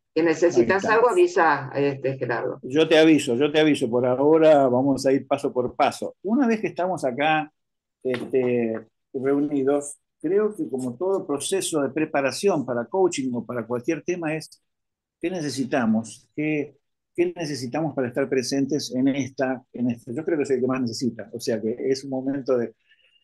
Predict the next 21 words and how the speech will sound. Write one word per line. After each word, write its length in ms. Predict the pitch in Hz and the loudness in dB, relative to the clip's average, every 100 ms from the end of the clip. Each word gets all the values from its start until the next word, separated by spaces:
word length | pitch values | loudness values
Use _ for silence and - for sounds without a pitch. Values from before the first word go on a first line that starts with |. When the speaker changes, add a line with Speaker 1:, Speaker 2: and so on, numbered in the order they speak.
| _ _ _ _ _ - | _ _ _ _ _ -6
Speaker 2:
eh, 320 | 135 131 127 | -2 0 0
respiración, 1300 | 120 131 127 143 135 123 165 170 175 175 170 170 170 147 | 0 -2 0 2 2 2 2 4 4 4 4 4 2 4
de 80 | |
aterrizaje, 920 | 135 - 120 120 120 170 175 170 - 147 | 2 2 0 0 0 4 4 4 2 4
de 100 | 131 | 4
asentamiento. 1400 | 120 131 120 127 127 151 170 165 160 135 147 147 147 143 _ _ | 2 -2 0 0 0 0 0 2 2 0 2 2 2 -2 _ _
¿Qué 100 | 175 | -2
les 140 | 156 | -2
parece 500 | - 131 143 143 151 | -2 0 0 -2 -2
si 160 | 139 139 | -2 2
de 120 | 127 | 2
repente, 600 | 123 127 123 160 165 170 | 2 0 0 -2 0 2
bueno, 420 | 151 135 127 117 _ _ | 2 0 -2 -4 _ _
como 160 | - 120 | -8 -6
hacemos 360 | 117 147 139 131 | -6 -6 -4 -2
habitualmente, 720 | 123 117 127 143 160 170 143 | -4 -2 -2 0 0 -2 -2
nos 140 | 123 | 0
sentamos 440 | 120 117 123 113 - | 0 0 0 -2 -2
cómodos, 640 | 156 156 156 151 151 139 | -2 0 0 -2 0 0
nos 140 | 123 113 | -4 -6
ponemos 760 | 127 123 123 120 117 117 - | -4 0 0 0 -2 -6 -8